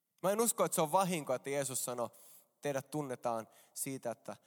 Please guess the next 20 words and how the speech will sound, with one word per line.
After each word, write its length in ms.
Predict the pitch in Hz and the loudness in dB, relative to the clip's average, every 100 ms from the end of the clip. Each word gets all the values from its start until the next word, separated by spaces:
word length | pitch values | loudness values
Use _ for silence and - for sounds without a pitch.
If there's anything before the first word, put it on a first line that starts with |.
| _ _ | _ _
te 80 | 113 | -6
rakastatte 680 | 123 - 107 - - - | -4 -4 -4 -6 -12 -14
toinen 340 | - 104 104 104 | -8 -8 -8 -12
toisiaan." 380 | 98 104 101 | -10 -10 -10
Mä 60 | 113 | -8
en 100 | 131 | -6
usko, 220 | 147 - | -6 -6
että 100 | 120 | -6
se 80 | 131 | -6
on 100 | 120 | -2
vahinko, 380 | 147 143 113 110 | -2 -4 -6 -8
että 160 | - | -6
Raamattu 420 | 123 135 120 117 110 | -2 -2 -4 -8 -6
sanoo 260 | 127 117 | -6 -4
uudelleen 360 | 117 131 117 113 | -6 -6 -4 -4
ja 60 | |
uudelleen, 360 | 123 123 110 110 | -4 -6 -8 -8
"Rakastakaa 640 | 123 - 104 - 104 104 | -8 -6 -8 -8 -10 -14
toinen 360 | 107 104 101 95 | -14 -14 -14 -16
toisiaan." 460 | - - - - | -16 -18 -18 -20